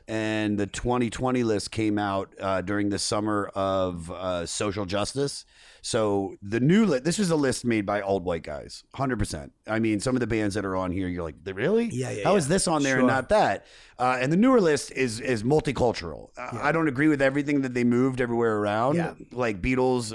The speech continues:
Speaker 1: uh, Sergeant Pepper was number one. Now it's number twenty-five.
Speaker 2: I mean, it's just silly.
Speaker 1: Yeah,
Speaker 2: That's
Speaker 1: but
Speaker 2: just silly.
Speaker 1: it's, it's very silly. Revolver, I think, might have moved up, but it was like the Beatles used to have four albums in the top ten.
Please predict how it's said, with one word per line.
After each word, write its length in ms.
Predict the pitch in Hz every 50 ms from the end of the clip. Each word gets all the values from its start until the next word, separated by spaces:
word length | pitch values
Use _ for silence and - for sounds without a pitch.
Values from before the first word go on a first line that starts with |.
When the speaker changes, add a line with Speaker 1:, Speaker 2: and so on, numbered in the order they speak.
| - -
Speaker 1:
uh, 300 | 113 107 104 101 98 95
Sergeant 300 | 90 - 110 98 101 87 117
Pepper 160 | 110 104 110
was 120 | 104 92 104
number 160 | 98 95 95
one. 200 | 95 95 98 101 98
Now 100 | 95 92
it's 120 | 90 -
number 140 | 95 87 85
twenty-five. 720 | - 87 87 85 78 - 95 92 92 92 95 95 92 87 87
Speaker 2:
I 60 | 139 135
mean, 80 | 120 104
it's 160 | 95 - -
just 160 | 110 - - - -
silly. 380 | - 123 110 92 - - - _ _ _ _ _ -
Speaker 1:
Yeah, 220 | 131 143 113 87 82
Speaker 2:
That's 140 | 87 92
Speaker 1:
but 140 | 104 127 254
Speaker 2:
just 400 | 247 156 - - - - - -
silly. 140 | - 120 -
Speaker 1:
it's, 140 | 131 - - 165
it's 120 | 151 143
very 180 | 185 190 170 139
silly. 320 | - 135 107 87 80 82 95 135
Revolver, 580 | 160 160 170 151 160 214 240 254 254 208 208 180
I 80 | 165 143
think, 240 | - 180 165 143
might 200 | 139 143 139 139
have 80 | 139 131
moved 300 | 131 127 127 113 107 120
up, 240 | 117 117 123 - -
but 120 | 143 139
it 80 | 139 143
was 180 | 143 143 135
like 140 | 151 143 127 117
the 60 | 127
Beatles 300 | 117 170 190 196 165 147
used 100 | 160 131
to 80 | 151
have 100 | 127 110
four 400 | - - - 123 123 120 120 120
albums 440 | 117 107 104 104 101 95 92 87 87
in 80 | 95 92
the 60 | 87
top 240 | - - 95 92 -
ten. 340 | - - 87 78 69 50